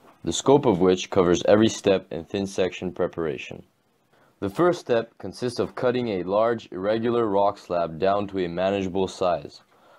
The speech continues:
The versatile, portable radial slabbing saw four hundred is a perfectly adequate tool to perform this step.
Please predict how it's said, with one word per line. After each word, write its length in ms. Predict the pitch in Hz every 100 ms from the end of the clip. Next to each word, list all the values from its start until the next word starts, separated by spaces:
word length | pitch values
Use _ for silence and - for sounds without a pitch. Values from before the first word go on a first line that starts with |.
| _
The 100 | 92
versatile, 680 | 90 127 131 104 113 104 101
portable 500 | - 113 107 95 87
radial 400 | 92 107 104 95
slabbing 480 | - 107 107 104 95
saw 300 | - 104 101
four 260 | 95 92
hundred 420 | 113 123 95 90 - _ _ -
is 140 | 95
a 80 | 95
perfectly 640 | - 147 123 110 110 95
adequate 420 | 107 110 - 90
tool 280 | - 123 120
to 100 | 120
perform 460 | - 90 - 104 98
this 160 | 92 -
step. 400 | - 82 -